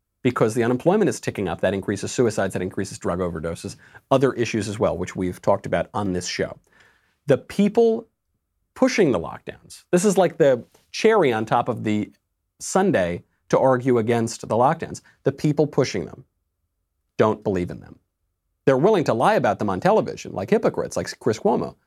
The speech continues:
But even Chris Cuomo, Andy Cuomo's own brother, doesn't believe in them. And yet they expect us to. 'Cause there are different rules. There's a different set of rules for American citizens, regular old Americans, and media people, and politicians, and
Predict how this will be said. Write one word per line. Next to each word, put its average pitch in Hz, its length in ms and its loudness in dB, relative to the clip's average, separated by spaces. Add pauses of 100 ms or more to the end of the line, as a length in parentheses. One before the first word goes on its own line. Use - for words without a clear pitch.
(240)
But - 160 2
even 214 280 4
Chris 175 240 0
Cuomo, 107 360 0
Andy 110 280 0
Cuomo's 101 480 -2
own 101 160 -4
brother, 73 360 -10 (420)
doesn't 90 420 0 (220)
believe 90 320 -2
in 65 140 -16
them. 58 200 -20
And 113 160 0
yet 127 220 4
they 127 80 2
expect 120 380 -2
us 107 220 0
to. - 100 -8 (1400)
'Cause 165 100 4
there 196 80 6
are 190 60 2
different 220 260 2
rules. 160 260 2
There's 135 120 2
a 139 60 2
different 208 260 2
set 247 120 4
of 214 60 4
rules 175 180 4
for 170 140 2
American 151 380 2
citizens, 139 560 0 (200)
regular 165 360 4
old 185 140 4
Americans, 131 600 2 (320)
and 127 580 0
media 113 280 2
people, - 340 -10 (100)
and 120 640 0
politicians, 120 760 -2
and 143 600 2